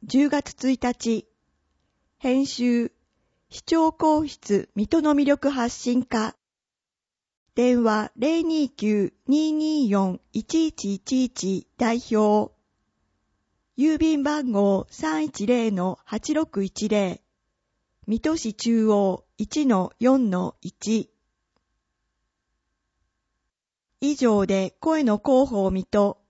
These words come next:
令和七年十月号終わります。音声版制作、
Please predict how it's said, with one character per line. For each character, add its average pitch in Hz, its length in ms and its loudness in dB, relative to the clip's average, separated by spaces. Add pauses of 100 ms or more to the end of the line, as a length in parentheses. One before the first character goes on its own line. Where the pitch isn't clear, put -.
(100)
令 294 280 2
和 285 160 -2
七 294 300 -4
年 202 340 -2 (100)
十 294 220 0
月 302 300 -4
号 214 280 2
終 190 60 2
わ 196 100 2
り 202 120 -2
ま 196 180 0
す。 - 240 -16 (1500)
音 294 200 2
声 311 280 -2
版 302 220 -2
制 302 260 -2
作、 190 500 -4